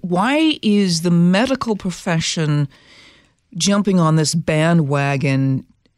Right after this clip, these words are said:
you know, when it doesn't seem like the information is as vetted as it should be? I mean, s-, especially the part where you've got parents who are being marginalized. You talked about in the book,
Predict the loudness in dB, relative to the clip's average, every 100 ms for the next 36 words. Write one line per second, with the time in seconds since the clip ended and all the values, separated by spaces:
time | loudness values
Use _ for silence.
0 | _ -2 0 2 2 2 2 2 2 2
1 | 0 -2 -4 -2 0 0 0 -2 -2 0
2 | 2 2 0 -2 -8 -4 -4 -4 _ _
3 | _ -20 -18 -8 -2 0 2 0 2 2
4 | 2 2 0 0 -2 -4 -4 -2 0 0
5 | -4 -6 -6 -2 -2 -2 -2 -2 -2 -4
6 | -8 _ _ _ -4 -2 -2 -2 -4 -8
7 | _ _ _ -4 -4 -2 -2 -2 -6 -6
8 | -10 -6 -2 0 0 -2 -10 -20 -10 -6
9 | -6 -4 -4 -2 -2 -4 -4 -4 -2 -2
10 | 0 0 0 0 -2 -2 -4 -6 -8 -2
11 | -2 0 -2 -2 -2 0 2 2 2 0
12 | 0 -2 0 -4 -6 -6 -4 -2 -4 -4
13 | -6 -4 -4 -2 -2 -2